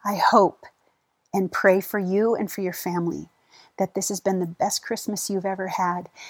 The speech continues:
and moving in to twenty twenty-two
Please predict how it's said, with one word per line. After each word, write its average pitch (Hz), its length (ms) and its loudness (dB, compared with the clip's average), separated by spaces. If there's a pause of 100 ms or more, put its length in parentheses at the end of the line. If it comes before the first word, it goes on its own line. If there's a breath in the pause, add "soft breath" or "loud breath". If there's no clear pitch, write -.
and 185 240 2
moving 226 400 2
in 180 360 2 (400 soft breath)
to - 100 -8
twenty 196 400 2
twenty-two 196 680 -4